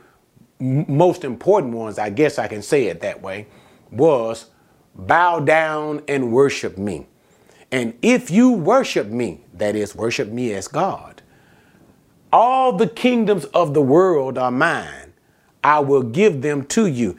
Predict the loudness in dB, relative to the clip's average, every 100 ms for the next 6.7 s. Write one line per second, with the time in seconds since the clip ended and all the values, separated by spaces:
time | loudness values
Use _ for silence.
0 | _ 2 2 4 2 0 -2 -2 -2 -4
1 | -2 0 0 0 -2 0 0 -2 -10 -14
2 | _ _ _ -4 0 0 0 -4 0 2
3 | 0 -2 -6 -6 -8 _ _ -10 -4 -2
4 | -2 0 0 2 2 2 2 -2 -4 -6
5 | -8 -16 _ -10 -6 -4 0 2 2 0
6 | -4 -4 -2 -2 -2 -10